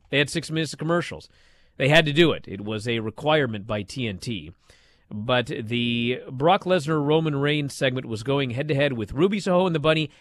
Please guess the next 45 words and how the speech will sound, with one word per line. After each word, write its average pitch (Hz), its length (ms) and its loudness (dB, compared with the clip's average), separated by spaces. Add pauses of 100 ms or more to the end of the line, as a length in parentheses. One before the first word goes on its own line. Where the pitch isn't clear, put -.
(200)
and 202 380 2
six - 400 -2
straight 233 520 4
minutes 196 420 4
of 196 260 2
commercials. 147 840 2 (540)
And 143 160 2
it 156 40 2
was 151 180 0
two 185 100 0
hundred 180 160 4
ninety-three 160 400 2
thousand 135 400 2
versus 113 300 -4
two 131 180 -4
hundred 110 260 -4
and 104 200 -4
ninety-three 95 720 -8
thousand. 82 500 -10 (560)
So, 143 480 4
at 165 80 -2
the 160 80 4
end 196 80 6
of 202 80 0
the 170 60 2
day, 185 460 6 (300)
going 180 300 6
head-to-head, 175 720 4 (400)
A 127 80 4
E 160 120 6
W 165 440 2
won 156 320 2
eighteen 160 420 -4
to 156 60 -2
forty-nine. 165 760 -2
They 139 160 2
lost 135 460 2
in 156 120 -2
viewership, 151 580 0
which 123 180 -8
pretty 131 160 -4
much 120 180 -4
everybody 117 400 -2
had 113 120 -2
expected. 104 640 -8